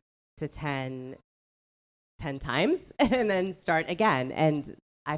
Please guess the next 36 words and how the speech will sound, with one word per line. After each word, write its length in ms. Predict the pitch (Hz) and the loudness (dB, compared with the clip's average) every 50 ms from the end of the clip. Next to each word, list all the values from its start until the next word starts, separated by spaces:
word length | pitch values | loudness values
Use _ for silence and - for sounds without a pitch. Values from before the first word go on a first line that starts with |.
| - - | -2 0
found 220 | 147 147 143 139 | 0 0 0 -2
that 160 | 139 131 - | -4 -6 -6
to 80 | - 139 | -10 -8
be 160 | 135 131 123 | -6 -6 -6
incredibly 480 | 127 131 - - 131 131 131 135 131 120 | -8 -8 -6 -6 -4 -4 -4 -4 -4 -6
helpful. 540 | 117 123 120 - - 123 120 120 120 127 - | -6 -8 -10 -8 -8 -8 -8 -8 -8 -10 -10
Um, 280 | 127 127 123 127 127 - _ _ _ _ _ - 226 | -8 -8 -8 -10 -12 -16 _ _ _ _ _ -8 -6
and 80 | 254 | -4
then 100 | 262 262 254 | -2 -2 0
to 80 | 254 | 0
have 180 | 247 269 285 247 | 0 0 2 2
affirmations 640 | 156 165 - 170 156 143 143 135 131 135 131 127 - | 0 0 2 2 2 2 2 0 0 -2 -4 -4 -4
and 140 | - 135 135 | -4 -4 -2
mantras. 500 | 127 123 127 123 - 120 120 120 117 - - | 0 -2 -2 -2 -2 -2 -2 -2 -4 -4 -4
And, 320 | 143 143 139 139 139 - - | -2 0 0 -2 -4 -4 -2
um, 260 | - 151 147 143 147 | 0 2 2 2 0
another, 520 | - 165 175 175 180 180 175 175 165 - - - | 0 0 2 2 4 4 4 4 4 2 0 -2
another 320 | 156 160 156 151 160 156 | 0 0 0 2 0 -2
technique, 640 | - - 160 147 - - 135 135 135 127 - - - | -2 -4 -6 -6 -6 -4 -4 -2 -2 -4 -6 -8 -4
uh, 160 | - 131 127 | -2 0 0
for 160 | 123 - - 131 | 0 -2 -6 -8
self-talk 540 | - - 135 131 - - 139 127 123 - | -4 -2 -2 -2 -2 -2 -4 -4 -4 -2
that 100 | - 123 | -4 -2
I 140 | 117 120 131 | 0 0 -2
found 220 | - - 156 160 - | -2 -4 -6 -6 -6
personally 440 | 180 180 - - 196 202 202 202 | -8 -12 -10 -8 -4 -2 2 4
really 200 | 202 208 208 208 | 4 6 6 4
helpful 440 | 208 202 202 202 233 226 226 226 220 - _ _ _ _ - | 4 2 0 2 4 4 4 4 2 -2 _ _ _ _ -2
is 260 | - 143 - - - - | -2 -2 -2 -4 -6 -2
to 260 | 147 143 143 139 139 | 0 2 2 2 0
put 180 | - - 160 147 | 0 -2 -2 -2
it 140 | 147 139 - | -2 -2 -2
in 240 | - 139 135 135 131 | -4 -4 -4 -4 -2
the 220 | 120 127 127 123 | -2 -2 -2 -2
second 400 | 120 - - 143 - 147 135 - | -2 -4 -6 -6 -6 -6 -8 -8
person, 400 | - 135 143 - - 339 403 392 | -8 -10 -6 -2 -2 -2 -2 -2